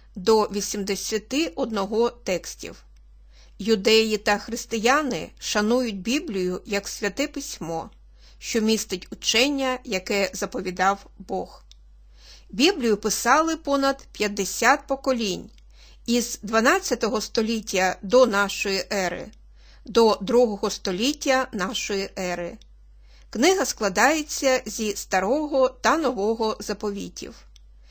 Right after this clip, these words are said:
Саме слово "заповіт" означає союз, угоду,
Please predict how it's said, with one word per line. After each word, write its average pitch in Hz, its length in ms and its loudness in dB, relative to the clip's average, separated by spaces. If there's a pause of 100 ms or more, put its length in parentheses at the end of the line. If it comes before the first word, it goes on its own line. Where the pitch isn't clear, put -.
(180)
Саме 330 380 4
слово 208 400 0
"заповіт" 196 640 -4 (200)
означає 262 840 2
союз, - 720 -4 (200)
угоду, 226 640 0